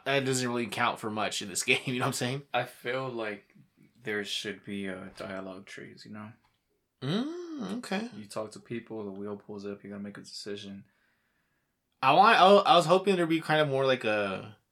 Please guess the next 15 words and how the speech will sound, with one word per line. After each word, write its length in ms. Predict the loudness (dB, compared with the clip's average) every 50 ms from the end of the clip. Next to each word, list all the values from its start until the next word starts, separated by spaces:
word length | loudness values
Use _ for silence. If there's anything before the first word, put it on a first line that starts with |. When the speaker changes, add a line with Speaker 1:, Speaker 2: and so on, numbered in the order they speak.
| _ _
Speaker 1:
I 60 | 0 2
wanna 360 | 4 4 4 4 2 0 -2 -6 -8
include, 420 | -8 -8 -4 -4 -2 -2 -2 -2 -2
like, 180 | -4 -4 -4 -6
time 360 | -6 -4 -2 0 0 0 0
in 80 | -2 -2
the 60 | -2
sense 360 | -2 -2 -2 -2 -4 -6 -6 -6
where, 100 | -6 -6
like, 160 | -6 -6 -6
there's, 140 | -6 -6 -6
like, 100 | -6 -6
a 60 | -4
starvation 760 | -4 -2 0 0 0 0 -2 -2 -4 -4 -4 -4 -4 -6 -6
meter. 380 | -8 -8 -8 -10 -10 -12 -14